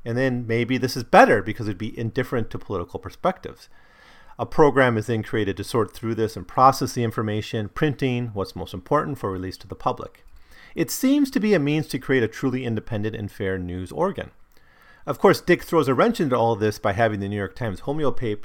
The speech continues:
used to perpetuate a false history of the war to enable war criminals to avoid prosecution by creating a whole history of, uh, this guy, Benny Timoli, who will be the focus of prosecution efforts for war crimes, but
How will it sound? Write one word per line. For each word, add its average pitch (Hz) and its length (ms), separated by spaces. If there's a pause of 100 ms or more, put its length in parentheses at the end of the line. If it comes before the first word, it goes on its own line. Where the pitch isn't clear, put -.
used 110 280
to - 40
perpetuate 104 640
a - 80
false 180 400
history 143 340
of 104 60
the 90 80
war 85 380 (300)
to 160 100
enable 123 340
war 104 220
criminals 101 460
to 113 80
avoid 90 300
prosecution 110 800 (240)
by 135 140
creating 151 320
a 135 60
whole 196 400
history 104 600 (320)
of, 110 420 (380)
uh, - 80
this 117 220
guy, 107 240
Benny 98 340
Timoli, 95 640 (280)
who 98 360 (640)
will 110 140
be 110 80
the 110 100
focus 113 420
of 98 160
prosecution 104 560
efforts 95 460
for 98 160
war 135 220
crimes, 104 480
but 101 260